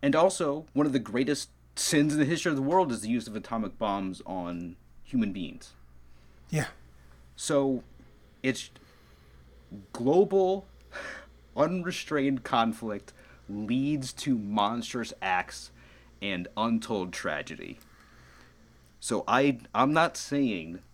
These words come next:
Speaker 1: that I know a solution to the end of World War Two. I'm just saying that that shit can't happen again.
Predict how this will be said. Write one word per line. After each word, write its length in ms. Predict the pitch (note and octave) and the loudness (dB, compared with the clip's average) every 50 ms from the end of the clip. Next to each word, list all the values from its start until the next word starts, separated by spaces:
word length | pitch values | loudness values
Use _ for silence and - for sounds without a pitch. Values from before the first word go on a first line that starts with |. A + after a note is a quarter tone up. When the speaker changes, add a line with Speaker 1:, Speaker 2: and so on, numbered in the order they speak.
| - - - | -20 -14 -10
Speaker 1:
that 140 | - G2 - | -10 -8 -4
I 220 | G2 G2+ G#2 A2 A#2 | -2 -2 0 0 0
know 480 | A#2 A2+ A2 A#2 A2+ A2+ A2+ A2 G#2+ | 0 0 0 0 0 0 0 0 -2
a 60 | A2 | -2
solution 840 | A2+ - - A2+ A2+ A#2 C3 C3 C3+ - - A#2 G2+ F#2+ F2 F#2 F#2+ - - - | -4 -4 -6 -6 -2 0 0 0 0 -2 -4 -6 -6 -6 -8 -10 -10 -12 -18 -16
to 100 | - - | -14 -12
the 160 | G2+ A2+ G#2+ - | -8 -8 -8 -6
end 200 | - A2 A2 G#2+ A2+ | -6 -4 -4 -4 -4
of 120 | A2 - | -6 -8
World 160 | G#2+ G#2+ G2+ | -8 -10 -8
War 100 | G2+ F#2+ | -6 -8
Two. 440 | F2 - - - G2 D#2 C#2+ D2+ D#2 - - - - - - - - - | -8 -8 -8 -8 -8 -8 -8 -10 -12 -14 -18 -20 -20 -20 -20 -20 -14 -6
I'm 220 | G2+ G#2+ A2+ B2 | -2 0 0 2
just 220 | A#2 B2+ A#2 - - | 2 0 -2 -2 -4
saying 380 | - C3+ C3 B2+ B2 A#2 A2 | -2 0 0 0 0 0 0
that 300 | G#2+ G2 F#2+ F2 - - - - - - - - - - - - - - - - - - - - - - - - - - - - - - - - - - | 0 0 0 0 -4 -8 -16 -18 -20 -20 -20 -18 -18 -18 -18 -18 -18 -20 -20 -20 -20 -20 -20 -20 -20 -20 -20 -20 -20 -20 -20 -20 -20 -20 -20 -20 -12 2
that 180 | - - - - | 2 2 6 6
shit 180 | A#3 A3 A3+ | 4 4 4
can't 180 | - E3+ C#3 - | 4 2 2 6
happen 300 | D#3 D#3 E3+ - B2+ - | 6 4 4 4 -2 -8
again. 320 | - - - A#2+ - - | -10 -12 -14 -16 -16 -16